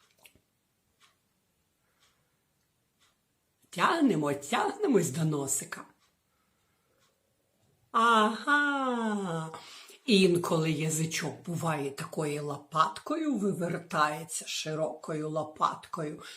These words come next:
як совочок для пісочка, а інколи він трубочку маленьку. А давайте спробуємо,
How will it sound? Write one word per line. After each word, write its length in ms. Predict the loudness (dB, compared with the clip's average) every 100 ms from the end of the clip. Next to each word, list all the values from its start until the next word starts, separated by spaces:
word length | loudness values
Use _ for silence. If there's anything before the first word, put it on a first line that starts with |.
| -6
як 160 | -2 2
совочок 680 | 6 6 6 4 -2 -8
для 160 | -10 -10
пісочка, 760 | -6 -6 -2 -2 -2 -8 -10 -10 -14 -14 -2
а 120 | 4
інколи 540 | 8 8 8 6 6
він 240 | 6 0 0
трубочку 600 | 0 0 0 -6 -6 -4
маленьку. 520 | 0 0 0 -2 -2
А 120 | -2
давайте 500 | -2 -2 -4 -2 0
спробуємо, 800 | 0 2 6 8 6 0 -2 -8